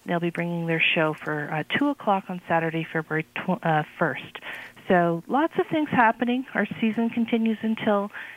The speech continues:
uh, May. So if you wanna check out more about the upcoming shows, I encourage your listeners to go to markham theatre dot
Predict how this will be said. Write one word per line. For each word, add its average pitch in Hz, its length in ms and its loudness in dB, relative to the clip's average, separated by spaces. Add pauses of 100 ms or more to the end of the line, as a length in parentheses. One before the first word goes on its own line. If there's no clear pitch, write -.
(140)
uh, 180 240 0
May. 175 480 0 (400)
So 190 300 2
if 180 100 -6
you 196 80 -2
wanna 196 180 2
check - 280 -4
out 196 200 -2 (360)
more 190 400 0
about 196 240 -2
the 185 100 0
upcoming 190 380 -2 (100)
shows, 196 240 -2
I 190 120 0
encourage 185 460 -2
your 180 100 0
listeners 185 500 -4
to 196 80 -2
go 180 160 0
to 175 200 -2 (360)
markham 170 500 0
theatre 196 300 -2
dot 160 280 0